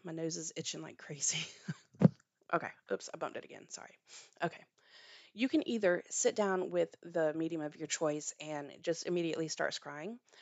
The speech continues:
or you can take a more ritualistic approach to it. In my opinion, this is a place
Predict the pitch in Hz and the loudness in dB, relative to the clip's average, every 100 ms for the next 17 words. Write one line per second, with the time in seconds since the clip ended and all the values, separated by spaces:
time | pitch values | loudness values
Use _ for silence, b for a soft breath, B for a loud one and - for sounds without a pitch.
0 | B B B B 196 202 190 180 180 - | B B B B 4 6 8 6 4 -2
1 | 180 196 185 196 175 170 160 160 - 160 | -6 -4 -2 -2 2 2 4 2 2 0
2 | 147 - 156 - - - - - - _ | -2 -4 -10 -8 -8 -8 -10 -12 -12 _
3 | _ _ _ - 208 208 220 220 185 165 | _ _ _ 0 4 6 4 4 2 2
4 | 160 170 233 - _ _ _ _ _ 202 | 2 0 -2 -8 _ _ _ _ _ 0
5 | 269 277 240 - 180 170 165 | 2 4 0 0 2 2 0